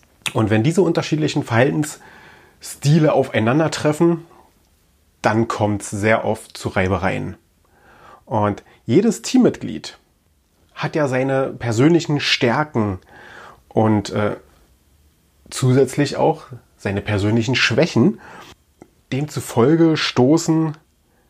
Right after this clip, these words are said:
wir immer wieder mit anderen zusammen. Demzufolge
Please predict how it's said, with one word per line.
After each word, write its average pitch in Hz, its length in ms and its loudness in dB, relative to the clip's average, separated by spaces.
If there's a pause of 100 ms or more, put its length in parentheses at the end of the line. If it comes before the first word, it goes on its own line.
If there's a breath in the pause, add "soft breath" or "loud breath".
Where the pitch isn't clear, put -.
(1000)
wir 120 220 -2
immer 170 400 2
wieder 143 320 0
mit 113 260 -4
anderen 131 760 -4
zusammen. 98 580 -2 (760 loud breath)
Demzufolge 170 760 2